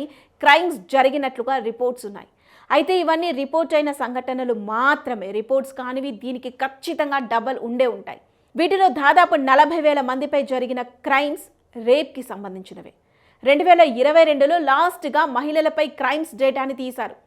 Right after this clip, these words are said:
అదే లేటెస్ట్ డేటా బయటకు వస్తే ఈ నెంబర్స్ మరింత ఎక్కువగా ఉంటాయి, ఖచ్చితంగా ఎక్కువగానే ఉంటాయి, అందులో ఎలాంటి డౌటే లేదు. But ఏదేమైనా మన దేశంలో మరీ ముఖ్యంగా వెస్ట్ బెంగాల్లో, అది కాకుండా ఈ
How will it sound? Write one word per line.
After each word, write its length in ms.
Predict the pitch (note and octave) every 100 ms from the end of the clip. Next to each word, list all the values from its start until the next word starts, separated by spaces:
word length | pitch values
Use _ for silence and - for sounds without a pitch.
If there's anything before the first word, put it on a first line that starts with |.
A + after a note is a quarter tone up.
| _ _ _
అదే 260 | A3 G#3 B3+
లేటెస్ట్ 640 | G#3 G#3 B3+ - C4+ C4
డేటా 360 | G3+ G#3 G3+ A3+
బయటకు 420 | G3 G#3 G#3+ A3
వస్తే 300 | F#3 - B3+ B4 - _ _ _ _ C#4
ఈ 100 | A#3+
నెంబర్స్ 400 | G#3 A3 C4 B3+ F#3+ G#3+
మరింత 320 | G3+ C#4 C4+
ఎక్కువగా 440 | B3+ A#3+ B3 B3 A#3+
ఉంటాయి, 200 | A3 - _ _ _ _ D4
ఖచ్చితంగా 600 | D#4+ - - F4+ E4+ E4+
ఎక్కువగానే 520 | D#4+ D#4 D#4 D4+ D4
ఉంటాయి, 260 | C4+ A3+ G3+
అందులో 300 | G3 A3 A#3 G3+ A3
ఎలాంటి 420 | B3 B3+ C4+ C4+ G3+ F3+
డౌటే 320 | A3 A#3 A#3+ G3+
లేదు. 180 | F#3 - _
But 180 | C#4+ C4 - - _ _ _ _ -
ఏదేమైనా 640 | E4 G4 G#4 F#4+ F4+ F4+
మన 200 | D#4 C4+
దేశంలో 600 | B3+ D4+ E4 F#4 E4 D#4+ D#4 - _ _
మరీ 200 | B3 D4
ముఖ్యంగా 480 | E4 D#4+ D#4+ D4+ D4+ G#3+
వెస్ట్ 280 | B3 B3 F#4
బెంగాల్లో, 560 | D#4 D#4 D4+ D4 C#4+ D4 - - _
అది 200 | A#3 B3 G4
కాకుండా 480 | G4 F4 F4 D#4+
ఈ 140 | D#4